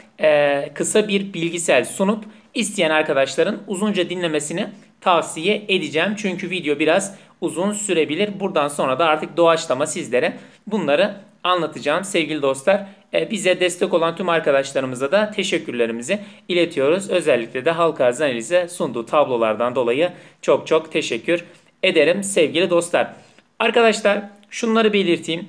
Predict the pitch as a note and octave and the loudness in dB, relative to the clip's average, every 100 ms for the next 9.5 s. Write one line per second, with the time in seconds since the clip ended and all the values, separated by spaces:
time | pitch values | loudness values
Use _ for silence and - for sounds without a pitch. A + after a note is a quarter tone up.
0 | - A3 A3 G#3+ E3 D3+ F#3 - G#3+ D#3 | -4 -2 0 4 6 6 2 -2 -4 2
1 | C#3+ E3+ G3 - _ _ _ - F3 - | 2 2 -2 -16 _ _ _ -2 -2 2
2 | C3+ C3 F#3 - - _ G3+ G#3+ F#3+ E3+ | 2 2 0 -2 -18 _ 2 2 2 -2
3 | A#2 G#2 A#2+ C#3+ F#3+ F#3+ F#3+ G3 G3 F#3+ | -2 0 0 2 2 4 4 0 2 0
4 | F#3 F3 E3 F#3 G3 - - _ G3 G3+ | 0 -4 -2 0 -2 -8 -20 _ 2 2
5 | E3 D3+ D3 G3+ G#3 - - - D#3 D3 | 0 -2 0 0 -2 -8 -18 0 2 2
6 | C#3+ F#3 G3+ G3 - E3 D3+ D3 C3 A#2+ | 2 0 2 -2 2 2 2 0 0 0
7 | A#2 A#2 A#2 D3 G3 G3 - F3 E3 B2+ | 0 -2 -2 -2 -2 -4 -4 0 0 0
8 | D3 F3+ - C#3 D3+ D3+ B2+ A#2+ B2+ E3 | -2 -4 -6 -2 0 0 -2 0 0 2
9 | C#3 A#2+ C#3 E3+ | 2 2 0 -2